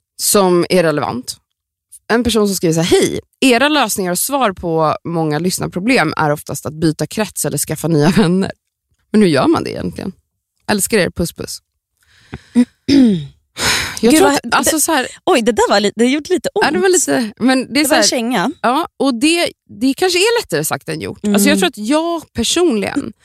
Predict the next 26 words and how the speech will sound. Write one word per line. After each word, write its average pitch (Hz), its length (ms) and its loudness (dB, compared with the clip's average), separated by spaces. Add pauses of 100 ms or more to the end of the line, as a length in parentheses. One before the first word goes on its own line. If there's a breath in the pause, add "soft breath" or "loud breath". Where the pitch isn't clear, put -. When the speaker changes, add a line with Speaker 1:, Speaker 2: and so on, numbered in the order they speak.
(120)
Speaker 2:
<clears throat> 226 240 -4
Speaker 1:
har 185 440 0 (420)
alltid 196 720 -4
haft 147 400 -6
väldigt 170 480 -2
lätt 147 300 -10
för - 120 -8
att - 100 -12
skaffa 135 260 -8
vänner. 131 340 -2 (220)
Och 196 60 2
jag 208 80 4
tror 214 80 0
Speaker 2:
Mm. 202 100 2
Speaker 1:
att 196 40 -4
du 175 80 0
också 170 240 -4
har 151 80 -4
haft 208 120 -6
Speaker 2:
Ja, 196 80 -6
Speaker 1:
det. 190 180 -4
Speaker 2:
det 185 80 -8
har 175 120 -8
jag - 100 -12
ju. 196 200 -12
Speaker 1:
Och - 400 -2